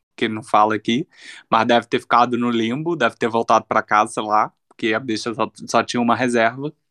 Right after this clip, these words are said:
que no caso era pro date. Bicha, olha, tudo errado. A bicha não tem responsabilidade afetiva também,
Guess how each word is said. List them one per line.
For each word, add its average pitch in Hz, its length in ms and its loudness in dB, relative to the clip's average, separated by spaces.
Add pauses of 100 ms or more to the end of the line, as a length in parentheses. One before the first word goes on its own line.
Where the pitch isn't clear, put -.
(120)
que 131 120 0
no 117 100 -2
caso 113 260 2
era 110 160 4
pro 123 160 -4
date. 120 480 -2 (460)
Bicha, 139 640 4 (460)
olha, 160 380 6
tudo 190 220 -8
errado. 123 440 -4 (100)
A 160 140 4
bicha 143 400 -6
não 143 140 -6
tem 175 140 -10
responsabilidade 127 920 -2
afetiva 190 1000 0
também, 135 540 -8